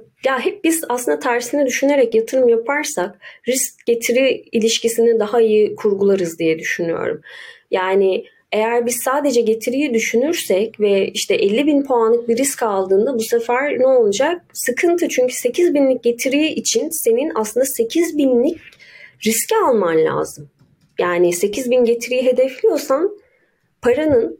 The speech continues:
sadece sekiz bin puandaki kaybı gibi bir kaybı eğer taşıman lazım ki sen rahat bir yatırım yapabilesin. Ama sekiz binlik getiri için elli binlik gideri göz, göze alıyorsan bu yatırımın, yatırım değil. Yani bu gerçekten,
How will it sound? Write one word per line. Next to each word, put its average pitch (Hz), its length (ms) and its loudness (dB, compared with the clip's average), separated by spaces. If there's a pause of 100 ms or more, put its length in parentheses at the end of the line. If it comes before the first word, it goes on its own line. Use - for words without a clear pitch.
(140)
sadece 302 480 -2
sekiz 294 480 -2
bin 285 180 2
puandaki 262 600 0
kaybı 247 500 0
gibi 226 520 2
bir 208 240 -2
kaybı 196 760 0 (180)
eğer 180 280 -2 (240)
taşıman 196 540 0
lazım 175 420 0
ki 302 100 -12
sen 254 260 2
rahat 226 340 -2
bir 240 120 2
yatırım 220 420 0
yapabilesin. 220 800 0 (460)
Ama 220 160 2
sekiz 247 400 -2
binlik 269 300 2
getiri 240 300 -2
için 294 280 -2
elli 208 260 0
binlik 294 340 0
gideri 240 360 0
göz, 220 280 2
göze 202 240 0
alıyorsan 208 760 0
bu 220 200 2
yatırımın, 220 720 0
yatırım 208 440 0
değil. 233 400 0
Yani 165 360 -6
bu 170 180 -4
gerçekten, 196 680 -4